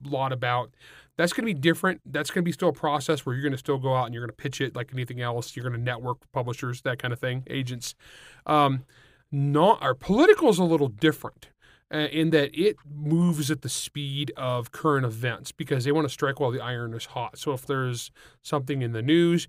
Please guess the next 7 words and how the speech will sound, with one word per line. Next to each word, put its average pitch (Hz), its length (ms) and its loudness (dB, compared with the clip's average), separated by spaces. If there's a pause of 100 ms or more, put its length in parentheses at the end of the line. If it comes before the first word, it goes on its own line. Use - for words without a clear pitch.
(220)
for 147 100 0
me, 214 440 2
it 180 120 -2
was 156 360 2
the 147 460 -2
Supreme 151 460 0
Court, 139 560 0